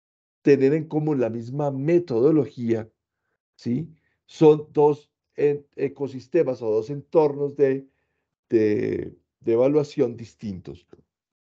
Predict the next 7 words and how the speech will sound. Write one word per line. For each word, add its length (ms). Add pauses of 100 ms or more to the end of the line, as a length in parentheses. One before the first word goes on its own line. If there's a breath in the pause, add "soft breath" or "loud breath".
(800)
Pueden 180
ser 140
complementarios, 760
claro 280
que 100
sí. 160 (1000)
Eh, 420